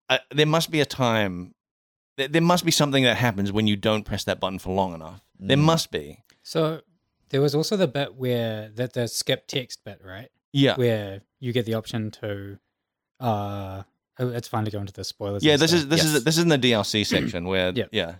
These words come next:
Speaker 1: he,
Speaker 3: Um,
Speaker 1: yeah.
Speaker 2: The skip button?
Speaker 3: Yeah, so where they've added a skip button
Speaker 2: Yes.
Speaker 3: because people complained that their
Speaker 1: Hmm.
Speaker 2: Yes.
Speaker 3: dialogue went on.
Speaker 2: Yes.
Speaker 3: I sat there listening to the same, like, voice lines repeat, like,
Speaker 1: Yeah.
Speaker 3: three times, but
Speaker 2: Yeah.
Speaker 3: it just
Speaker 1: Ah.
Speaker 3: repeat, repeats
Speaker 2: Yes.
Speaker 3: the text.
Speaker 1: Yeah,
Speaker 3: So I
Speaker 1: I,
Speaker 3: don't know
Speaker 1: yeah.
Speaker 3: if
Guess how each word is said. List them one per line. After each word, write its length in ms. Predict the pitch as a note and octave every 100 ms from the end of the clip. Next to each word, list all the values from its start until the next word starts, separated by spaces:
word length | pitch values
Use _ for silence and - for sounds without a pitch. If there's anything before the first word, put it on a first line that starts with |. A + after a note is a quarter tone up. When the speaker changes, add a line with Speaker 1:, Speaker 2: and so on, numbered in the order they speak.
| -
Speaker 1:
he, 160 | C#3 -
Speaker 3:
Um, 380 | C3+ C3+ B2+ A#2+
Speaker 1:
yeah. 240 | G2+ F2+ G#2 - -
Speaker 2:
The 60 |
skip 260 | - - G2+
button? 340 | A2 A2 B2+ - -
Speaker 3:
Yeah, 200 | E3 G#2
so 460 | - B2+ A#2+ A#2+ A#2 _ -
where 440 | B2+ A#2+ A2 G#2+ G#2
they've 220 | A2 G#2+
added 280 | A2 G#2+ G#2
a 100 | G2+
skip 300 | - A#2+ -
button 240 | A2+ G#2+
Speaker 2:
Yes. 120 | G#2 G2
Speaker 3:
because 160 | A#2 G2
people 280 | - G#2 G#2
complained 460 | G#2+ G#2+ G#2+ G#2 G2
that 180 | F#2+ F#2
their 100 | D3+
Speaker 1:
Hmm. 220 | C3+ F#2+
Speaker 2:
Yes. 300 | E2 - -
Speaker 3:
dialogue 400 | B2 A2 A2 G#2+
went 160 | G#2+ G#2
on. 240 | G2 G2 - _
Speaker 2:
Yes. 240 | C2 - - _ -
Speaker 3:
I 120 | D#3+
sat 220 | F3 G3
there 140 | C#3+
listening 300 | B2 B2 C3
to 80 | A#2+
the 100 | A2+
same, 480 | - B2+ B2 A2+ G#2 _ -
like, 220 | A2 G#2+
voice 320 | G#2 A2 -
lines 420 | G#2 F#2 F2+ F2+
repeat, 380 | A2+ - A#2 G2
like, 80 | -
Speaker 1:
Yeah. 300 | F3 D#3+ F#2+ -
Speaker 3:
three 300 | - C#3+ C3+
times, 420 | B2+ A#2+ A2 G#2
but 180 | - C3
Speaker 2:
Yeah. 200 | E2 C#3+
Speaker 3:
it 80 | C#3
just 180 | D3+ D3+
Speaker 1:
Ah. 60 |
Speaker 3:
repeat, 380 | B2 A#2 A2 A#2
repeats 240 | A2+ A2 A2
Speaker 2:
Yes. 140 | G#2
Speaker 3:
the 60 | G2+
text. 160 | - A2
Speaker 1:
Yeah, 200 | G#2 G2
Speaker 3:
So 100 | C3
I 60 |
Speaker 1:
I, 40 | D#3
Speaker 3:
don't 160 | E3
know 240 | F#3 F#3 C#3+
Speaker 1:
yeah. 240 | G2
Speaker 3:
if 60 | F#2